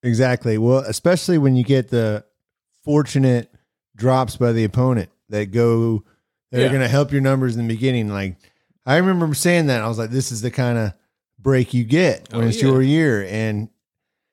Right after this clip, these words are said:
Speaker 1: he almost
Speaker 2: Takes a little luck.
Speaker 1: he, he's a, he's a fighter. He's a teammate. He's a gamer. He gets better.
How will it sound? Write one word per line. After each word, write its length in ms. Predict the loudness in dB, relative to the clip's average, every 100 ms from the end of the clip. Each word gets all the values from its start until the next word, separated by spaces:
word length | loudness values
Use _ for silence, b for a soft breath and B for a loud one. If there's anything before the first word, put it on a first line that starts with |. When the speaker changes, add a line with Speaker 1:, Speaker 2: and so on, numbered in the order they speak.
| _ _ _ _ _
Speaker 1:
he 360 | -4 0 0 -2
almost 500 | -2 2 2 2 -2
Speaker 2:
Takes 260 | -6 -6 -6
a 40 |
little 280 | -4 -4 -2
luck. 260 | -2 -4 -6 _
Speaker 1:
he, 320 | -6 -6 -6 _ _
he's 280 | -6 -4 -2
a, 120 | -2 -2
he's 220 | -4 -4
a 60 |
fighter. 420 | -2 0 2 4 4
He's 240 | 2 0
a 60 | -2
teammate. 680 | 0 2 2 2 0 -4 _ _ _ _
He's 220 | -8 -6
a 80 | -6
gamer. 560 | -6 -6 -6 -8 -10 -16 _ _ _ _ _ _ _ _ _ -6
He 100 | 0
gets 200 | 0 0
better. 580 | 0 2 2 0 -2